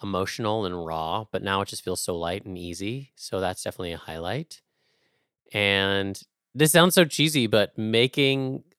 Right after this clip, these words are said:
our wedding album, when I surprised you with our wedding album, like, that was such a highlight to spend those days going through those photos, 'cause it was so long ago.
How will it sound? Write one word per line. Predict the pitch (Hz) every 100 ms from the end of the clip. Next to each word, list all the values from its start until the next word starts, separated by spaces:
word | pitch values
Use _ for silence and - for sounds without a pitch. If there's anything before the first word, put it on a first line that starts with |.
| -
our | 113 113
wedding | 101 95 117 135
album, | 143 156 180 185 170
when | 117
I | 110
surprised | 107 110 101 107
you | 123
with | 120
our | 110 98
wedding | 95 113
album, | 123 131 127
like, | 113
that | 127 139
was | -
such | 123
a | 107
highlight | 104 92 -
to |
spend | - 95 90
those | 87
days | 90 90
going | - 90
through | 95
those | 87 87
photos, | - 92 85 82
'cause | -
it | 101
was | 101
so | 117
long | 104 98 107
ago. | 101 95 90